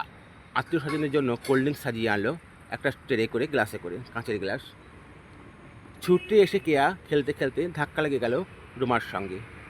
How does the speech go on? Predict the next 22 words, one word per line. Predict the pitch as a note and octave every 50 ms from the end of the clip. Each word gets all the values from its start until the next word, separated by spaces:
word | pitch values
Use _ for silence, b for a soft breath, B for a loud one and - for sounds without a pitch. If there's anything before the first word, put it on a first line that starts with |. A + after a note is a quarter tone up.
| - - - - - - - - - - - - - - -
আর | - G#2+ A#2 A#2
রোমার | A2 A2+ A2+ A#2 A2+
হাত | G#2 - G#2+ A#2+ - - -
থেকে | C#3+ C3 C3 A2+ -
পড়ে | A2+ G#2 G#2 G#2+
গেল | G#2+ A2 G#2 F#2 A2 B2 A2+ - - - - - -
পুরো | B2+ A#2
ট্রেটা, | A#2 - - - G#2+ F#2+ F#2 - F2 E2 G2+ - - - - - - - - - - - G4 G4+ G4+
ছত্রকারে | - D#3+ D3 - - D#3+ - - D3+ D3 D#3 D3+
হয়ে | C3 C3 C#3+ C3 B2
গেল | B2 B2+ C3 C#3 C#3 - - - - -
স্টাইলি, | - - - A#2+ A2+ A#2+ B2 A#2 - - - B B B B B - -
ঘরে | C3 C3 C3+ B2+
সেই | C3+ C3+ - - - - - - - - - - - - - - - -
ঘরের | - D3 C#3+ C#3+ C#3
মধ্যে, | C#3 C#3 B2+ B2 D3
ঘরের | D#3 - C3+ C3 B2
মেঝের | B2 A#2+ C3 B2+
মধ্যে | A#2 A2+ G#2 A#2 E3 F3+ -
পড়ে | - C3+ A#2 A2+
গেল, | G#2+ A2 C#3+ F#3 F3 - - - - - - - - -
আর | - A2 A2 G#2